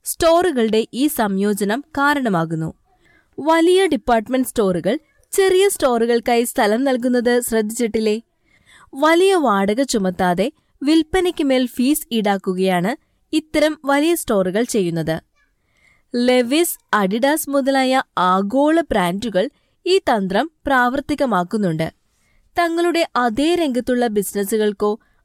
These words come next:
അല്ലെങ്കിൽ മറ്റു രംഗങ്ങളിൽ പ്രവർത്തിക്കുന്ന ബിസിനസ്സുകൾക്കോ സ്പേസ് പങ്കിട്ട്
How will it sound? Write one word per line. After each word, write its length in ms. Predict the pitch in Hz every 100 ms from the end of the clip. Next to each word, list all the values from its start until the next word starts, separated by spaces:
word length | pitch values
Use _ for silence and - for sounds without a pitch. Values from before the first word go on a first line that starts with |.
| _
അല്ലെങ്കിൽ 460 | 220 254 262 254 262 -
മറ്റു 360 | 262 - -
രംഗങ്ങളിൽ 600 | 339 269 214 220 233 240 -
പ്രവർത്തിക്കുന്ന 560 | 226 196 196 208 220
ബിസിനസ്സുകൾക്കോ 840 | 220 190 - 185 190 233 208 196 208
സ്പേസ് 480 | - 214 180 208 -
പങ്കിട്ട് 480 | 220 180 165 175